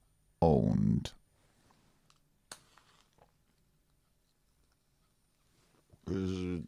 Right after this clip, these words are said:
eh, een vrouw gaat uit haar dak over het feit dat een winkel die thee verkoopt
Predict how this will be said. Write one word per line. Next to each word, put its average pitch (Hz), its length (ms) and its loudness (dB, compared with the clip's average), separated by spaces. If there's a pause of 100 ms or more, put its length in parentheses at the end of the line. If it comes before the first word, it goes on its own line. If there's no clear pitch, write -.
(180)
eh, 60 460 -4 (1000)
een 95 160 -4
vrouw 120 580 4
gaat - 420 -2
uit 110 320 4
haar 82 300 0 (140)
dak - 420 -2 (1900)
over 95 420 2
het 85 140 -6
feit 92 600 0 (1800)
dat - 180 2
een 85 200 6
winkel 87 720 6
die 76 300 0 (100)
thee 110 300 2
verkoopt - 800 -2